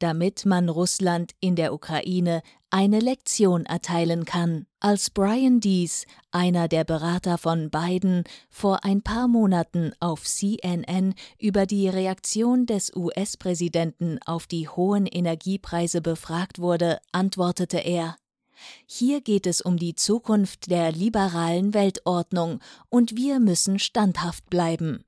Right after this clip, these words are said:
Im Jahr zweitausendsechzehn sagte der damals noch U-S-Vizepräsident Joe Biden bei einem Besuch in Ottawa zum kanadischen Premierminister Justin Trudeau: "Die Welt wird viel Zeit damit verbringen,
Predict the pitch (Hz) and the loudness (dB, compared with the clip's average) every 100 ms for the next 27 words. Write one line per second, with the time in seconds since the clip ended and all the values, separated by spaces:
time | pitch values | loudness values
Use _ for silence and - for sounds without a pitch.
0 | _ _ - 208 196 214 226 - - 214 | _ _ 2 4 4 2 -2 -4 -2 -2
1 | 214 202 196 190 175 165 - - 170 160 | 0 0 2 2 2 0 -2 -2 -2 -2
2 | 156 165 170 170 170 165 160 156 160 165 | -4 -4 -4 -2 -4 -2 -2 -2 -4 -2
3 | 185 180 165 - 165 160 - 185 - 196 | 0 0 -2 -2 -4 -4 -4 -4 -2 -4
4 | - - 214 233 - - 170 165 175 160 | -6 -6 -4 -4 -4 -4 -4 -2 -2 -2
5 | 165 165 165 160 156 160 185 185 180 165 | -2 -2 0 0 0 -2 0 0 0 0
6 | 160 - 180 180 175 170 180 226 - - | -4 -2 -2 0 0 -2 -4 -6 -6 -4
7 | 180 202 214 214 190 185 185 - 170 170 | -4 -4 -4 -4 0 0 0 -2 -2 -4
8 | - 170 165 190 180 180 170 165 156 165 | -4 -4 -2 -2 -2 -4 -4 -4 -4 -4
9 | 160 175 175 170 170 - 165 160 170 180 | -2 0 0 -2 -2 -2 -2 -2 -4 -6
10 | - 170 165 - 165 165 170 175 - - | -4 -4 -4 -4 -2 0 0 -2 -8 -20
11 | - - _ _ 240 240 220 240 214 - | -20 -20 _ _ 0 0 2 0 0 -2
12 | 160 175 - - 190 208 - 175 180 180 | 0 0 0 -6 -2 0 0 -2 0 2
13 | 180 170 - 175 165 170 170 170 | 2 0 0 -2 0 0 0 -2